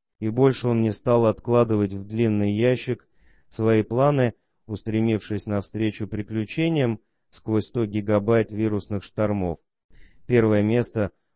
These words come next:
куда он направил свой цифровой компас, оказалось далекой социальной сетью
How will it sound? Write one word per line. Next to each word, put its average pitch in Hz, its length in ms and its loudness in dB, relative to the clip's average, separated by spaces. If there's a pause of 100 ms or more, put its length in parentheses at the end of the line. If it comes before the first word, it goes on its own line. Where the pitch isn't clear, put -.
куда 113 260 2
он 110 160 4
направил 104 540 2
свой 104 260 -2
цифровой 101 560 -2
компас, 127 560 -2 (460)
оказалось 107 640 2
далекой 101 480 0
социальной 101 580 -2
сетью 120 500 -4